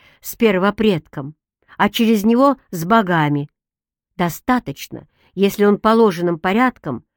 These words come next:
приносит жертвы и обладает достаточной силой и удачей, чтобы защитить свои земли от посягательств соседей. В этот вечер еще говорили о многих важных вещах.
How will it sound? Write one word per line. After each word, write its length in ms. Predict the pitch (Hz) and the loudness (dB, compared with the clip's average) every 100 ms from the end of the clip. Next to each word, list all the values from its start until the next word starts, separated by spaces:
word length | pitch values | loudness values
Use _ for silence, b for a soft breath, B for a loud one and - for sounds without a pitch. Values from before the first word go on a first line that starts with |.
| _ | _
приносит 460 | - 190 208 202 185 | -2 2 2 0 -6
жертвы 600 | 165 262 262 - 165 147 _ b b b | -2 0 -2 -6 -12 -12 _ b b b
и 60 | |
обладает 540 | 214 214 233 247 254 226 | 0 2 2 4 2 2
достаточной 800 | 247 240 - 294 294 262 254 240 | 2 0 0 0 0 -6 -2 -4
силой 380 | - 262 240 233 | -2 0 0 0
и 160 | 226 | 2
удачей, 720 | 214 185 208 190 - - - _ _ _ _ | 2 4 2 2 -2 -12 -14 _ _ _ _
чтобы 340 | - - 180 170 | -14 -4 -2 0
защитить 720 | 156 190 - 190 - 320 - | 0 -2 -4 -8 -2 -4 -4
свои 300 | - 175 165 | -6 -4 -4
земли 440 | 151 180 160 147 b b b | -2 -2 0 -4 b b b
от 180 | 170 | -6
посягательств 800 | - 170 180 175 151 - 147 - - | -6 -6 -4 -4 -6 -8 -12 -14 -12
соседей. 640 | - 175 180 151 131 - _ _ _ _ _ _ _ _ _ _ _ _ _ _ _ _ _ _ _ _ | -6 -6 -4 -6 -8 -18 _ _ _ _ _ _ _ _ _ _ _ _ _ _ _ _ _ _ _ _
В 100 | 185 | 0
этот 280 | 339 359 - | 2 2 2
вечер 360 | 285 311 294 | 4 4 2
еще 380 | 269 247 233 269 | 0 0 0 0
говорили 560 | 226 233 233 240 233 226 | 0 2 2 2 2 0
о 120 | 208 | 2
многих 560 | 233 254 285 175 156 147 | 2 4 2 0 -4 -6
важных 540 | 165 165 139 151 147 | -4 -4 -4 -6 -6
вещах. 600 | 170 165 - 156 - _ | -8 -10 -6 -6 -8 _